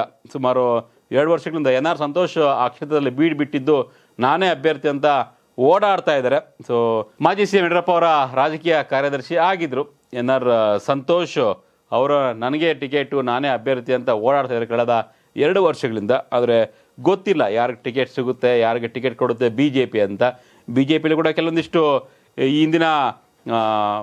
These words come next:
ಪರಾಜಿತ ಅಭ್ಯರ್ಥಿಗಳು ಕೂಡ ಇದ್ದಾರೆ. ಬೆಂಗಳೂರಿನ ಮರಿಸ್ವಾಮಿ ಅವರು ಕೂಡ ಟಿಕೆಟ್ ಆಕಾಂಕ್ಷಿ ಆಗಿದ್ದಾರೆ. ನೋಡ್ಬೇಕು ಯಾರು ಟಿಕೆಟ್ ಕೊಡ್ತಾರೆ ಗೊತ್ತಿಲ್ಲ.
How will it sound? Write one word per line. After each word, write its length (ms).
ಪರಾಜಿತ 380
ಅಭ್ಯರ್ಥಿಗಳು 600
ಕೂಡ 100
ಇದ್ದಾರೆ. 480
ಬೆಂಗಳೂರಿನ 360
ಮರಿಸ್ವಾಮಿ 600
ಅವರು 220
ಕೂಡ 180
ಟಿಕೆಟ್ 280
ಆಕಾಂಕ್ಷಿ 500
ಆಗಿದ್ದಾರೆ. 420
ನೋಡ್ಬೇಕು 420
ಯಾರು 160
ಟಿಕೆಟ್ 300
ಕೊಡ್ತಾರೆ 260
ಗೊತ್ತಿಲ್ಲ. 460